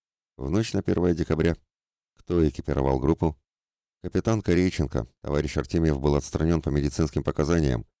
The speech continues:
Рана открылась на тренировке. Принял взвод уже на линии фронта. За Ивана ответил Судоплатов. Тут на него представление пришло с просьбой направить его взвод в распоряжение начальника разведки пятой армии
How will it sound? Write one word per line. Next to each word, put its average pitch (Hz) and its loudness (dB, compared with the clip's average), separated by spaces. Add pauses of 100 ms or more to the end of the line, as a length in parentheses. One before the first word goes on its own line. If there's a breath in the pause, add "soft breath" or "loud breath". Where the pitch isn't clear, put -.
(440)
Рана 98 2
открылась 78 0
на 71 -2
тренировке. 82 0 (480)
Принял 104 2
взвод 90 2
уже 82 4
на 78 4
линии 80 4
фронта. 71 -2 (560)
За 62 -2
Ивана 76 2
ответил 67 -2
Судоплатов. - -4 (1300)
Тут 82 -4
на 82 2
него 82 4
представление 82 2
пришло 64 -2 (400)
с - -20
просьбой 76 2
направить 73 2
его 73 4
взвод 71 2
в 71 -2
распоряжение 71 0
начальника 71 0
разведки 71 0
пятой 73 -2
армии 69 0